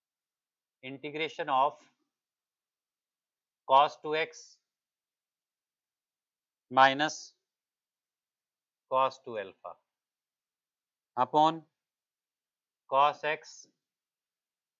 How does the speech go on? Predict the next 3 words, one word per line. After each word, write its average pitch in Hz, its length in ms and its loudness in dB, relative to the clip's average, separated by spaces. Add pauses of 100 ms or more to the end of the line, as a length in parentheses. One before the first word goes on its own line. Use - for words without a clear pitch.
minus 127 520 -4 (1080)
cos 117 220 -6
alpha 110 340 -10